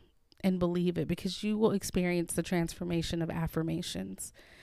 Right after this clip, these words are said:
So this one goes like this. "I have the power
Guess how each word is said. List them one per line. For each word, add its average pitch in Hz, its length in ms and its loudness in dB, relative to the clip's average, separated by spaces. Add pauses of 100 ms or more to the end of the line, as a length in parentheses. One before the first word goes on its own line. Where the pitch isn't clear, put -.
(140)
So 220 220 4
this 233 260 2
one 254 180 4
goes 196 280 4
like 170 240 0
this. - 500 -4 (960)
"I 226 600 8
have 180 640 4
the 180 160 4
power 160 800 0